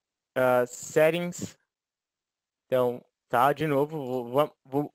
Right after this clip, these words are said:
pessoal, vai me avisando se eu vou rápido, tá? Porque eu f-, faço isso tantas vezes no dia que, às vezes, eu perco um pouco a noção,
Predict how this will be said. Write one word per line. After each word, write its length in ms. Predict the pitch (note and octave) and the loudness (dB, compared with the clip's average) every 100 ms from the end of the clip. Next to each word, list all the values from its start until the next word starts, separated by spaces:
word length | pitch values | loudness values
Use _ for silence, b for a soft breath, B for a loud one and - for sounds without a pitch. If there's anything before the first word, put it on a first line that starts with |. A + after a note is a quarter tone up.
| _ - | _ -2
pessoal, 280 | D3+ F#3 | 4 6
vai 120 | C#3+ C#3+ | 8 6
me 120 | E3 | 4
avisando 360 | F3 F3+ F3 | 4 2 2
se 80 | F3 | 2
eu 40 | E3 | 0
vou 120 | F3 | 4
rápido, 440 | D#3+ D#3 C#3 B2 | 6 4 2 -4
tá? 160 | A#2+ C3+ | 2 2
Porque 280 | - C3 C#3+ | 2 -2 2
eu 300 | C3+ B2 B2 | 4 4 0
f-, 220 | - B2 | -6 -10
faço 260 | - C#3+ D3 | 2 0 0
isso 140 | D#3 | -2
tantas 380 | - E3 F#3 C#3+ | 0 4 4 4
vezes 240 | C#3 D3 D3 | 2 0 0
no 140 | C#3+ | -4
dia 260 | B2+ D3 E3 | 2 2 2
que, 320 | - E3 D#3 | 0 2 4
às 140 | C#3 | 4
vezes, 480 | C3+ D3+ D#3 D#3+ - b b b _ | 2 2 0 -6 -8 b b b _
eu 100 | C#3 | -2
perco 260 | - C#3+ D#3 | 2 2 2
um 60 | |
pouco 220 | D3 D3+ | 0 2
a 60 | D#3 | 2
noção, 600 | D#3 D3+ - D3 D3+ D#3 | 2 2 6 6 6 -2